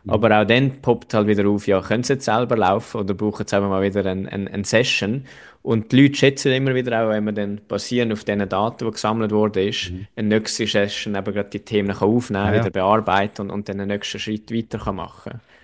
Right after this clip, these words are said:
Speaker 1: Mhm.
Speaker 2: Aber, ähm, auf deine Antwort, nicht fallen, äh,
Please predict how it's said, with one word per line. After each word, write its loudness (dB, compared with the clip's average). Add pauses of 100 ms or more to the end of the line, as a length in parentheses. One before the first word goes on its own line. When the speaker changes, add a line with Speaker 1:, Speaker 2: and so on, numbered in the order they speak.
(120)
Speaker 1:
Mhm. -4
Speaker 2:
Aber, 2
ähm, 4
auf -4
deine 2
Antwort, 0 (280)
nicht 0
fallen, 2
äh, 0